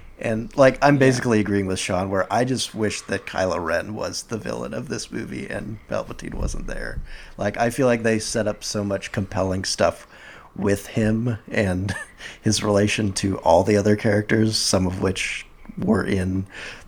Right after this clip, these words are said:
Speaker 1: the original trilogy and some of which are in this trilogy. And so, I don't, I just feel like they coulda just, <laughs> like, they had everything to just make a completely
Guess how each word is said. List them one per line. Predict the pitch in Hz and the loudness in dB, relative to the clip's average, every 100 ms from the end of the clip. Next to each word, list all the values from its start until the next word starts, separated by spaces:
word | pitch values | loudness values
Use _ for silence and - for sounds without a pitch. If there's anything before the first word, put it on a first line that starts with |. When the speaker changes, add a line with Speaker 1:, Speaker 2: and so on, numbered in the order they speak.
| - | -4
Speaker 1:
the | 110 104 | 4 6
original | 104 139 156 143 | 8 8 8 6
trilogy | - 165 156 151 160 | 6 6 6 6 4
and | - | 4
some | - 113 | 6 4
of | 104 | 6
which | 104 104 | 4 4
are | 104 | 4
in | 101 98 | 4 4
this | 110 110 | 2 2
trilogy. | - 110 110 110 104 107 95 - | 0 4 4 4 2 2 0 -6
And | - 95 | -6 -4
so, | 92 98 92 90 90 90 - - - - - - - - | -2 0 0 -2 -4 -8 -14 -20 -16 -16 -16 -20 -20 -10
I | - | -4
don't, | 92 - | -4 0
I | 104 | 0
just | 101 101 - | 0 0 -2
feel | - 92 | 0 2
like | 95 - | 0 0
they | 101 | -2
coulda | - 101 | 0 -2
just, | 90 101 - - - - - - - - - | 0 -2 -2 -4 -10 -20 -20 -20 -20 -10 -2
<laughs> | - - - - - - | -2 -2 -14 -16 0 8
like, | 127 | 10
they | 143 127 | 12 12
had | 147 143 | 12 12
everything | 107 92 90 - 90 95 | 12 8 0 2 2 2
to | - | 0
just | 87 95 - - - - - | -2 -2 -4 -8 -14 -12 0
make | 101 98 | 2 2
a | 92 | 0
completely | - - 104 - - - - - - 101 98 95 92 98 | -2 0 2 0 -12 -20 -20 -20 -4 0 2 2 2 0